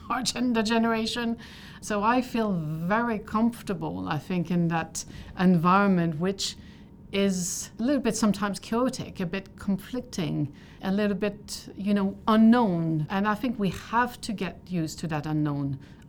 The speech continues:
a lot more than in the past. What is different, and again will not go away,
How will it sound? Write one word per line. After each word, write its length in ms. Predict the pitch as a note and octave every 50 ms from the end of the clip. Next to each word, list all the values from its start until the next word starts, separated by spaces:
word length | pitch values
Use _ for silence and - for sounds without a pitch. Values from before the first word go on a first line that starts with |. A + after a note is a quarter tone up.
| -
a 60 | G3 F#3+
lot 280 | F#3 G3 F#3+ F#3+ -
more 240 | G3 F3+ F3 F3 F3
than 320 | E3 E3+ E3 E3 E3 E3+ - -
in 120 | F3 E3+
the 60 | E3+
past. 540 | E3+ - - A3 F3+ E3 D#3 D#3 - - - - - - - - - - - -
What 280 | G3 F3+ F#3+ F#3+ F#3
is 340 | A3+ C4 C#4+ C4+ B3+ - -
different, 800 | - - - A3+ A#3 A3+ - - - E3+ D3+ D3+ E3 F3+ F3+ -
and 260 | F#3+ F3 F3 E3+ E3 -
again 340 | - F#3 F#3 G#3+ A3 G#3 G#3
will 160 | F#3+ F#3+ F#3+
not 320 | F#3+ F#3+ G3+ A3 B3 A3+ F#3+
go 140 | F#3+ F3
away, 520 | D3+ D3 D3 D3+ D#3 D3 D3 D#3 E3+ F#3